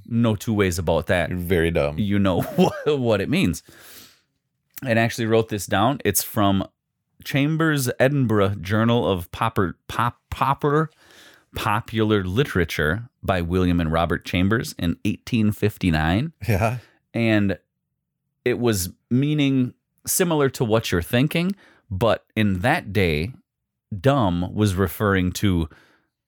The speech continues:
Speaker 1: uh, like, you're deaf and dumb, like, you don't speak, you don't have much to say.
Speaker 2: <laughs> Oh, it had nothing
Speaker 1: Not,
Speaker 2: to do
Speaker 1: not
Speaker 2: with your
Speaker 1: stupid.
Speaker 2: intelligence.
Speaker 1: Yes, it's just quiet, like, you don't have much to say.
Speaker 2: Okay.
Speaker 1: <clears throat> So if you have a box of rocks,
Speaker 2: Then it's also doesn't have a lot to say.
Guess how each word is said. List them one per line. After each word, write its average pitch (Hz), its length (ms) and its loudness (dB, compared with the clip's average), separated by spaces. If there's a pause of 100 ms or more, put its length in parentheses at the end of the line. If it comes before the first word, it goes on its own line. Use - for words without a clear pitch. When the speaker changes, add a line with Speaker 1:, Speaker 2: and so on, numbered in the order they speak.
(160)
Speaker 1:
uh, 95 180 0
like, 98 240 -2
you're 107 120 2
deaf 95 240 -2
and 87 200 -2
dumb, 85 220 0
like, 92 140 -4
you 110 80 0
don't 95 200 0
speak, - 360 -2
you 90 40 0
don't 87 140 0
have 85 140 0
much 85 240 0
to - 100 -2
say. - 220 2
Speaker 2:
<laughs> - 20 2
Oh, 92 140 0
it 85 60 -6
had 101 140 -2
nothing 117 160 4
Speaker 1:
Not, 123 60 0
Speaker 2:
to 107 100 0
do 104 120 0
Speaker 1:
not 123 80 6
Speaker 2:
with 107 160 2
your 92 120 2
Speaker 1:
stupid. 104 280 4
Speaker 2:
intelligence. 85 600 -2
Speaker 1:
Yes, - 360 -2
it's 117 180 -2
just - 300 0
quiet, 107 500 -2
like, 98 160 0
you 107 160 0
don't 95 160 2
have 85 120 0
much 82 240 -4
to - 100 -6
say. - 320 0 (180)
Speaker 2:
Okay. 98 380 -2 (180)
Speaker 1:
<clears throat> 262 220 2 (680)
So 113 360 2 (160)
if 120 100 0
you 135 80 2
have 139 160 0
a 120 60 -2
box 107 320 -2
of 80 100 -10
rocks, 120 380 -2
Speaker 2:
Then 107 160 0
it's 104 180 -2
also 98 340 0 (220)
doesn't 92 180 0
have 90 140 0
a 87 40 -4
lot 85 180 -4
to - 40 -10
say. 78 300 -8